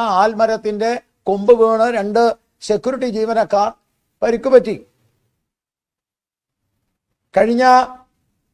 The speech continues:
പൂരത്തിന്, ഇതിനു മുമ്പുണ്ടായിരുന്ന പൂരത്തിന്, ര-, ഒരു വർഷം മുമ്പുള്ള പൂ-, പൂരത്തിന്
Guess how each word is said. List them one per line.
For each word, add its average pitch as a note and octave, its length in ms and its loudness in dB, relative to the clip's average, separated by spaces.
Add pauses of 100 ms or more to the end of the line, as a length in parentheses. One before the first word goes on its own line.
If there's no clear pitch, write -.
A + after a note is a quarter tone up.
(1500)
പൂരത്തിന്, A#3 500 6 (1400)
ഇതിനു A#3+ 140 4
മുമ്പുണ്ടായിരുന്ന B3+ 540 2
പൂരത്തിന്, B3 420 4
ര-, C#3 320 -6
ഒരു G#3+ 360 -4
വർഷം A#3 260 -2
മുമ്പുള്ള A3+ 300 2
പൂ-, G#3+ 200 0
പൂരത്തിന് G3 560 -2